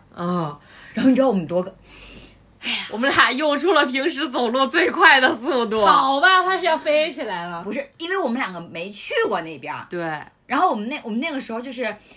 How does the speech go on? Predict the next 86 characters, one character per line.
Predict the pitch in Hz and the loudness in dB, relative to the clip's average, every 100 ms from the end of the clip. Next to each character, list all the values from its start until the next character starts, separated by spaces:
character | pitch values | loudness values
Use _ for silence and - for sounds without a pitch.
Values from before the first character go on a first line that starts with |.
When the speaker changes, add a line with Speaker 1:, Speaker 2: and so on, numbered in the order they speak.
| _ | _
Speaker 2:
就 | 285 | -10
是 | 262 | -6
那 | 302 302 | -4 -6
时 | 233 | -6
候 | |
就 | 262 240 | -6 -6
是 | |
属 | 226 - | -8 -10
于 | 165 | -8
一 | |
个 | 208 | -4
Speaker 1:
饭 | 247 | -4
后 | 208 | -4
散 | 196 208 185 180 | -6 -6 -6 -6
步， | 185 | -6
Speaker 2:
对， | 175 | -2
Speaker 1:
想 | 233 185 | -2 -2
溜 | 175 196 | -6 -6
达 | 190 | -6
溜 | 165 160 | -6 -8
达。 | |
Speaker 2:
对， | 190 | -4
对， | 240 | -4
对， | 208 | -4
就 | 254 | -6
是， | 226 208 190 | -6 -6 -6
就 | 214 | -10
是 | 226 | -12
觉 | 202 202 | -10 -8
得， | 220 | -8
哎， | 208 185 | -8 -10
吃 | - 254 | -10 -10
的 | 233 | -8
太 | 226 | -6
饱 | 185 131 | -6 -6
了， | 165 | -8
然 | 160 180 | -8 -8
后 | 196 190 180 - - | -6 -6 -8 -12 -8
溜 | 208 262 | -2 2
达 | 196 | 2
回 | 151 | 0
去 | 139 | -8
吧。 | 135 - | -10 -4
因 | 240 | -2
为 | 302 - - | -2 -6 -16
查 | - 208 | -4 -4
地 | 285 | -2
图 | 233 180 | -6 -4
没 | 190 185 | -2 0
有 | 240 | 0
很 | 202 170 | -2 -2
远， | 240 190 - 139 - | 0 -2 -4 -10 -10
就 | - 220 | -10 -8
大 | 196 202 | -2 -2
概 | 220 | -2
几 | 196 156 | -4 -6
个 | 156 | -8
公 | 196 226 | -4 -4
里 | 196 - - - - | -4 -10 -18 -18 -10
那 | 185 | -8
个 | |
样 | 202 196 160 | -4 -6 -6
子。 | 147 - - - - - - - | -10 -14 -20 -20 -20 -20 -20 0
然 | |
后 | 359 | 2
我 | |
们 | 330 | 2
就 | 311 | 2
说 | 320 | 0
：“哎 | |
呀， | - - - | 0 -4 -6
走 | - | -10
回 | 165 226 | -4 0
去 | 370 | 2
吧。” | 175 - - | 2 -2 -6
呃， | 196 | -4
就 | 196 | -4
跟 | 226 240 | 0 0
着 | |
地 | 214 208 | 0 -6
图 | 202 | -6
走 | 196 147 | -6 -8
回 | 156 | -12
去， | 214 | -14
越 | 262 | -16
走 | 202 147 | -16 -18